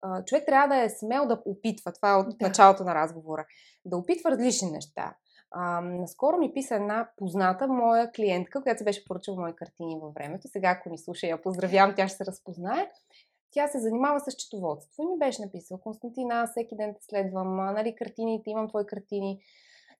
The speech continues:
Speaker 1: Е, искам да ти споделя, че имам нужда да променя нещо. И от твоя пример,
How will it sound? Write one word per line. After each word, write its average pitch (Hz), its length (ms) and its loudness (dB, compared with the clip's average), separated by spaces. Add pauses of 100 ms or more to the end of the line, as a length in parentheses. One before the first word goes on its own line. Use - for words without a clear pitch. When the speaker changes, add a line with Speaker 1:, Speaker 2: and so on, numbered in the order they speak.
Speaker 1:
Е, 233 120 -2
искам 349 220 2
да 269 60 2
ти 226 80 -2
споделя, 233 400 -2
че 339 140 -8
имам 285 200 0
нужда 247 260 0
да 202 100 -10
променя 165 380 -6
нещо. - 440 -12 (220)
И 302 220 0
от 262 140 -2
твоя 370 400 8
пример, 220 520 2